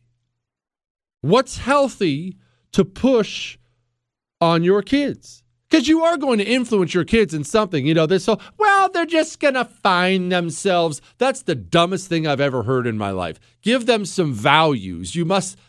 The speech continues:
show them what they want to be, what they should be, and what they shouldn't be. Or, in the very least, in my case, be a horrible example. <laughs> A horrible warning. "Look, kids,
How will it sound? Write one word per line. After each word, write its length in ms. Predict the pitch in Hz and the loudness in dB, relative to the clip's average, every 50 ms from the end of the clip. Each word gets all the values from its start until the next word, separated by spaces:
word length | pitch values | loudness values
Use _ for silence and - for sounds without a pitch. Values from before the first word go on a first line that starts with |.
| _ _ _ | _ _ _
show 500 | - - - - - 214 240 247 247 233 | -10 -8 -6 -2 0 2 2 2 2 0
them 260 | 185 151 156 135 123 123 | 0 -2 0 0 0 0
what 160 | 143 143 - | -2 -2 0
they 140 | 170 151 143 | 0 0 0
want 400 | 123 117 143 196 214 208 208 - | -2 -2 0 0 0 0 -2 -6
to 120 | - 156 | -8 -8
be, 200 | - 131 120 117 | -6 -6 -6 -4
what 200 | 110 139 151 - | -4 -4 -4 -4
they 140 | 175 165 156 | -4 -4 -4
should 380 | - - - - 233 220 165 | -4 -6 -4 -2 -2 -2 0
be, 260 | 139 147 127 107 95 - | -2 -2 -2 -2 -2 -2
and 140 | 127 139 | -2 -2
what 180 | 147 170 170 165 | 0 0 0 0
they 140 | 185 175 156 | 0 -2 -2
shouldn't 440 | - - 202 202 196 165 143 101 - | -2 -2 -2 -2 -2 -2 -6 -12 -10
be. 280 | 104 92 78 65 - _ _ _ _ _ _ - | -10 -10 -10 -12 -16 _ _ _ _ _ _ 0
Or, 340 | 175 208 254 277 294 277 | 2 2 4 4 4 4
in 100 | 226 196 | 2 2
the 80 | 196 185 | 2 2
very 300 | 165 220 269 294 285 226 | 2 2 2 2 0 0
least, 340 | 185 180 214 247 226 - - | 0 0 0 0 -2 -4 -4
in 160 | - 143 135 | -4 -2 0
my 200 | 135 156 208 214 | 2 2 2 2
case, 360 | - - 123 135 190 185 - - _ _ | 0 0 0 0 0 -2 -4 -8 _ _
be 120 | - 190 196 | 0 0 0
a 60 | 175 | 2
horrible 380 | 151 220 262 262 254 254 277 285 | 2 4 4 2 2 2 0 -2
example. 600 | 294 220 - 311 320 339 320 330 240 139 - - | -2 -2 -2 -2 -2 -2 -2 -2 -4 -6 -4 -2
<laughs> 40 | |
A 1300 | - 208 202 - - 480 - - 370 330 - - - - 214 190 - - - 165 - - 196 202 - 226 | -2 -2 0 2 0 0 2 4 2 2 2 0 -2 0 0 0 0 -2 -6 -6 -6 -6 -8 -4 0 2
horrible 380 | 208 226 269 285 285 285 294 285 | 2 4 4 2 2 0 -2 -2
warning. 380 | 285 311 320 320 277 202 151 - - - | 2 2 2 2 0 -2 -6 -8 -6 -2
"Look, 220 | 180 220 202 - | 0 0 0 0
kids, 280 | - 185 165 156 - | -2 -2 -2 -2 -4